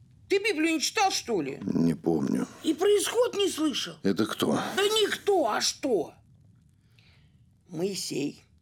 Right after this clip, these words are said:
Speaker 1: народ из рабства вывел. А до этого, м, ну, он вывел, да, а до этого они там все гастарбайтерами были, все.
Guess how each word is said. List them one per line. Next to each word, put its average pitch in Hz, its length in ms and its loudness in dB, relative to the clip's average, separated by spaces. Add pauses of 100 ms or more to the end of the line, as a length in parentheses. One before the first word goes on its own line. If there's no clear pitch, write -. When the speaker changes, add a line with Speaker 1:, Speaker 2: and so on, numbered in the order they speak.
(460)
Speaker 1:
народ 214 640 0
из 247 180 -6
рабства - 640 -4
вывел. 131 560 -8 (1300)
А 226 100 0
до 214 80 0
этого, 240 560 0 (160)
м, 98 180 -14 (320)
ну, - 240 -4
он 180 160 -2
вывел, 247 560 0
да, 226 240 -2
а 175 120 -4
до 214 80 2
этого 277 420 0
они 277 400 0 (420)
там 294 220 0
все 294 480 0
гастарбайтерами 247 880 0
были, 180 200 -4
все. 262 720 0